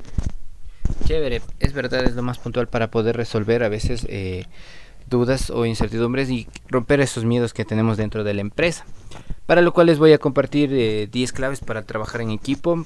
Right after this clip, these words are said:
que espero que les sirvan y son bastante útiles. Eh, la primera es construir confianza. La segunda, establecer un objetivo común, crear un, un sentido de pertenencia dentro de tu local.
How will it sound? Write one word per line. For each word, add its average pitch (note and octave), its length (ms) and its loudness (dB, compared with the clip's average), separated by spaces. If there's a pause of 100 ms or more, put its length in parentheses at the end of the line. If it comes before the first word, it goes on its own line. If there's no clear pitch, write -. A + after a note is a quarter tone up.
que A2+ 260 0 (380)
espero A#2+ 320 2
que A#2 100 0
les G#2 120 0
sirvan C#3 300 2
y A2+ 80 0
son A#2 180 -4
bastante A2 340 -6
útiles. F3+ 440 -4 (560)
Eh, A#2 160 -2
la A#2 120 -2
primera C3 260 2
es C#3 60 -6
construir B2 360 0
confianza. E3+ 840 0 (520)
La D3 120 2
segunda, E3+ 280 2
establecer B2 460 0
un B2 120 0
objetivo A#2+ 440 -2
común, A#2 400 0
crear A#2+ 320 4
un, A2+ 220 -2 (220)
un G#2+ 480 -2
sentido A#2+ 360 0
de A2+ 80 2
pertenencia A2+ 640 -8
dentro G#2 260 -8
de F#2+ 100 -12
tu G#2 200 -12
local. B2 500 -6